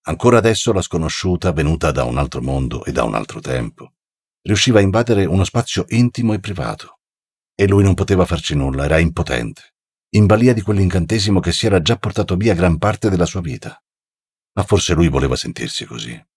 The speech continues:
annientato nell'abbraccio con quella strana creatura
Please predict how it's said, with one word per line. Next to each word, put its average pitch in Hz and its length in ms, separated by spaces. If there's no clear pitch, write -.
annientato 87 680
nell'abbraccio 76 640
con 64 140
quella 64 220
strana 82 320
creatura 71 460